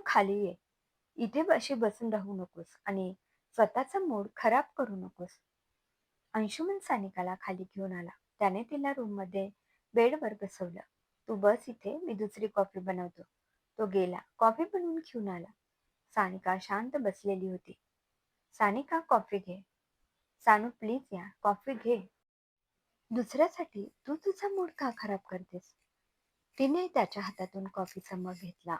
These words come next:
आणि एक घोट घेतला. "कशी झालीये?" "कॉफी छान झाली आहे.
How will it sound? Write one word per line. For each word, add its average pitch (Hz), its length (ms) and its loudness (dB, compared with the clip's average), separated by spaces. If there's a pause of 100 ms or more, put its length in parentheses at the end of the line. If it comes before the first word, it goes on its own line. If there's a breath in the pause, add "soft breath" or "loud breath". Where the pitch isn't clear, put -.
(440)
आणि 208 260 -2
एक 202 280 -6
घोट 185 240 -8
घेतला. 190 280 -10 (540)
"कशी 220 260 -2
झालीये?" 277 340 0 (800)
"कॉफी 254 340 6
छान 311 300 -4
झाली 208 220 -6
आहे. 185 160 -12